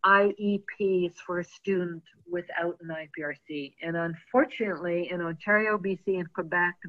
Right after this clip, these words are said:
they do not have a category which they recognize A D H D in to date. So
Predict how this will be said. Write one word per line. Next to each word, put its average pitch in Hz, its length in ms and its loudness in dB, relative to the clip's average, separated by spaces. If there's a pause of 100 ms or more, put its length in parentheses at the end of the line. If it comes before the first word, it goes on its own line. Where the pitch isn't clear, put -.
they 170 240 2 (140)
do 202 200 4
not 226 360 6 (100)
have 190 220 6
a 185 80 0 (220)
category 151 760 0 (800)
which 208 580 2
they 190 260 4
recognize 180 1200 0 (220)
A 185 160 4
D 196 320 0
H 185 560 -2 (300)
D 185 360 2
in 165 300 -4 (240)
to 196 200 0 (180)
date. 175 400 4 (640)
So 196 260 8